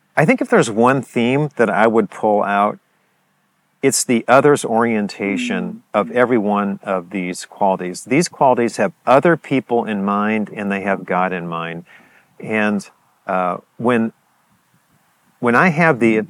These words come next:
Speaker 1: know, Jesus said it, uh, in, in the second commandment, he said, "And love, and love your neighbor as yourself." When, when I love other people as I should,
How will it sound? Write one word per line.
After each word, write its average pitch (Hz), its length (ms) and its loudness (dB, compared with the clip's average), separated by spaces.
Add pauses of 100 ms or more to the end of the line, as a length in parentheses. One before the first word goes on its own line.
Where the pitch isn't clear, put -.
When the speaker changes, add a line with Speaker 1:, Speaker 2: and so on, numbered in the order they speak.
Speaker 1:
know, 110 100 0
Jesus 147 420 -2
said 90 240 -2
it, 92 180 -4 (380)
uh, 95 280 -4 (600)
in, 120 260 -10
in 113 180 -6
the 101 100 -4
second 104 400 -2
commandment, 92 380 -8
he 92 60 -10
said, 101 160 -8
"And 98 220 -8
love, 107 240 -2 (340)
and 104 320 -6
love 104 140 0
your 104 100 -4
neighbor 95 320 -6
as 90 220 -10
yourself." 90 440 -12 (1040)
When, 107 400 0
when 104 180 -4
I 117 120 2
love 120 480 4
other 113 220 2
people 92 580 -2 (480)
as 101 320 0
I 98 240 -4
should, 95 500 -4